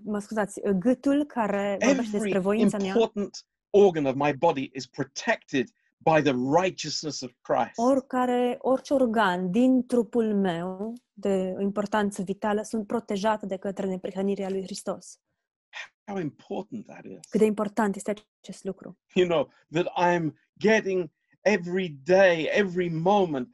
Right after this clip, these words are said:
Speaker 2: I, I am covered with the finished work righteousness of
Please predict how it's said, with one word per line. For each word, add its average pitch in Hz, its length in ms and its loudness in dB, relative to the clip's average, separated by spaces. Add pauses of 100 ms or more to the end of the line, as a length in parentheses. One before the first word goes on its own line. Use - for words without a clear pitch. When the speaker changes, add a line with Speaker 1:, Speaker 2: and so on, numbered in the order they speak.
(200)
Speaker 2:
I, 170 100 2 (240)
I 180 40 2
am 170 340 -2 (220)
covered 160 480 -4 (360)
with 160 300 -4
the 156 120 -2
finished - 680 0
work 180 380 4
righteousness 156 720 -4
of 123 100 -10